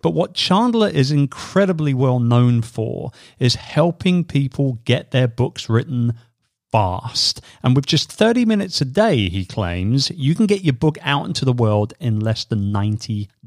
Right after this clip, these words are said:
days. And actually, it's not just a claim. He's backed it up over and over and over again with successful,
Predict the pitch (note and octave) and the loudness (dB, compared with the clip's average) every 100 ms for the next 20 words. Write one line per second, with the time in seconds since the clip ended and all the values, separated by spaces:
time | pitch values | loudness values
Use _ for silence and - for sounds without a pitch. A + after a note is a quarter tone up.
0 | F2+ F#2 F#2 F2+ F#2 D#2+ - - - - | -8 -4 -4 -6 -8 -6 -6 -8 -20 0
1 | C#3 G#3+ - F3 E3+ F3 F3+ - G3+ F#3+ | 2 2 0 0 0 0 -2 -2 -4 -4
2 | B2+ - - G#2 G#2+ G#2 B2 - D3 - | -6 -6 -2 -2 0 -2 -2 -2 -4 -2
3 | A#2+ G#2+ - - C#3+ C#3+ - C3+ - B2 | -2 -2 -4 0 2 2 -2 -4 0 0
4 | A#2+ B2+ A#2+ - A2 A2 G#2 G#2+ G2 G2 | 2 0 -2 -2 0 0 0 0 0 -2
5 | F2 - C#3+ - - C3+ | -4 -2 0 0 0 0